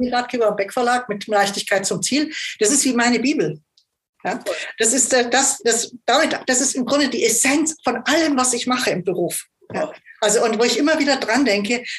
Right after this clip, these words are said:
Speaker 2: denke, „Okay, stopp mal, du hast da alles drin. In dem
Speaker 1: Ja.
Speaker 2: Buch ist alles drin, ja, was
Speaker 1: Ja.
Speaker 2: weitergeht.“ Also insofern hat's, ist es für mich total,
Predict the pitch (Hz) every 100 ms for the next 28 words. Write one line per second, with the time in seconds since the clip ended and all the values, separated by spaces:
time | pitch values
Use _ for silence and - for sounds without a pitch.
0 | - 220 220 240 247 277 - 262 254 196
1 | 208 202 247 - - - - 320 302 -
2 | 247 262 - - 220 240 294 - 302 311
3 | 277 - - 285 277 - 262 226 160 -
4 | - 202 208 - - 226 233 226 226 233
5 | 226 180 180 214 214 208 262 269 233 214
6 | - - - - - 226 220 233 226 330
7 | - 240 - 226 226 220